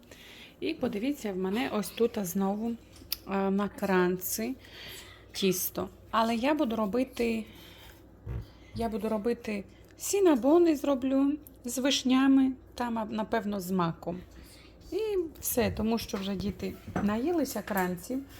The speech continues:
вже треба щось, е, робити, якесь, е, разнообразіє. І я дістала з морозиловки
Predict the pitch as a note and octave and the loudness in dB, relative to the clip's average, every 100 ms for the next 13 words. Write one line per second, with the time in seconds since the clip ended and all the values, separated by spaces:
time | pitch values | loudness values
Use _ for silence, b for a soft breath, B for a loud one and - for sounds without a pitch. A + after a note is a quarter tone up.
0 | B - G3+ A3 A3+ A3+ G3 - F#3 F#3+ | B -14 -2 0 2 -2 -2 -6 -8 -10
1 | - G#3+ G#3 G3+ G3 - - - - G3+ | -10 -4 -2 -2 -4 -12 -18 -8 -4 0
2 | A3 G3+ F3+ G#3 - - A2+ F#3+ - - | 0 -2 -2 -4 -6 -12 -12 -12 -14 0
3 | - G3+ F#3+ G#3 F#3 E3 F3 F#3+ F3 F3+ | 2 4 2 0 -2 -4 -4 -2 -2 -2
4 | G3 B B B B B B B - A3 | -2 B B B B B B B -10 -2
5 | A#3+ B3+ A#3+ G#3 A#3+ A3 G#3+ B3+ D4 C4 | 2 2 0 2 2 2 -2 0 0 2
6 | G3+ G3+ G3 F3+ G3+ B3 B3+ C4+ | 0 0 0 -2 -2 -2 -2 0